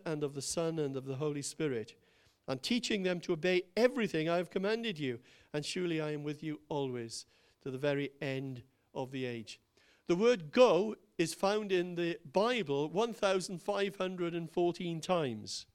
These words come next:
Go and tell. Go and invite. Go and make disciples. Go and tell the good news about me. You see, proclamation is a stage further than just getting alongside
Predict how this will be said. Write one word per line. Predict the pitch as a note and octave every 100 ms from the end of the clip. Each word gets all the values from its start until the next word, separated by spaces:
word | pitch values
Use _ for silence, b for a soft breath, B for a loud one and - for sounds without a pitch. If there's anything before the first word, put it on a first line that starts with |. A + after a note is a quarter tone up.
| b b b b b -
Go | D#3 A#3+ B3
and | A3
tell. | - A3 C3 F#2+ - _ b b b _ C#3+
Go | G3+ B3 A#3
and |
invite. | A3+ G3 A3+ F#3+ A#2+ - - _ - C3
Go | A3+ B3
and | A3+
make | G#3+ G#3+
disciples. | G#3 - G#3 G#3+ G3 B2 A2 - - b b b b b C#3+
Go | A#3+ C4 B3+
and | A3+
tell | A3+ A3+ G3 B2+ - b b b _
the | D3+
good | C#3+ G#3 G3+
news | G3+ F3+ D3+
about | D3+ E3 E3+ -
me. | D#3+ B2+ A2+ _ _ _ -
You | F#3
see, | G3 - -
proclamation | - A#3 - A3+ A3 G3 - A2+ A2 b b b b b
is | E3 D#3+ - - _ _ -
a |
stage | D#3 - - B3 - -
further | A3+ B3 F#3 C3
than | C3+ C#3+
just | F3 -
getting | E3+ E3
alongside | D#3+ D#3+ E3 - D#3+ D#3 D#3 D3